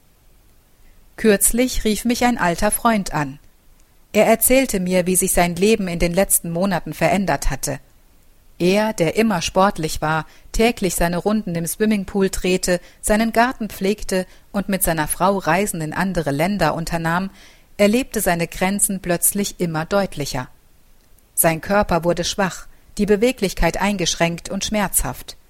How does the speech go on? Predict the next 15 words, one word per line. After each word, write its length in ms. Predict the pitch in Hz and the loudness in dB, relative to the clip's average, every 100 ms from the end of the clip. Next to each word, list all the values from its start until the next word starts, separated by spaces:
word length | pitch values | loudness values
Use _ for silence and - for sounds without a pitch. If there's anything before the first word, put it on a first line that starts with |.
| _ _ _ _ _ _ - | _ _ _ _ _ _ -2
Zuerst 540 | - 233 202 180 - | 2 4 4 2 -2
ging 140 | 208 | -2
er 160 | 202 196 | 0 0
am 80 | 214 | -2
Stock, 460 | - 214 - - - _ _ | -2 -2 -2 -8 -20 _ _
dann 300 | 180 190 220 - | 0 0 -2 -4
nur 160 | 208 202 | -2 -2
noch 160 | 196 | -2
mit 200 | 214 202 | -4 0
Rollator. 600 | 208 208 160 - - 127 139 - _ - - _ _ | 2 2 0 -2 -8 -8 -10 -20 _ -20 -20 _ _
Reisen 500 | - 160 165 202 202 202 | 2 2 2 0 -4 0
waren 260 | 196 190 202 | 0 2 0
nicht 220 | 208 - | -4 -2
mehr 120 | 214 | -4
drin, 340 | - 233 175 | 0 -2 -2